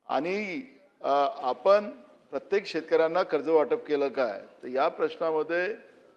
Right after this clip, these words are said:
आपण शंभर टक्के शेतकऱ्यांना आपण कर्ज वाटप केलेलं नाही. त्याला सिबिलच्या नावानं त्याला बाजूला काढलं. मधल्या काळात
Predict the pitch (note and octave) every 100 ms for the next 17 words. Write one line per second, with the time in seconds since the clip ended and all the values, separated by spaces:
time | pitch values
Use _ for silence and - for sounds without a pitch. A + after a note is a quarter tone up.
0 | _ - C3 E3 E3+ F3+ F3+ C4 - -
1 | _ _ _ _ - C3 D#3+ F#3 F3+ F3+
2 | E3 D#3+ E3 E3 E3+ D#3 D#3 D3+ C#3 D3
3 | B2+ B2+ - B2+ B2+ B2+ C#3 D#3+ C3+ C#3
4 | C#3 C3+ C3+ D#3+ D3+ E3 D3+ C3 C#3 D#3
5 | E3 C#3 C#3+ C3 - B2 B2 C3 A#2+ G#2+
6 | G#2+ A#2 A#2 C#3+ D3+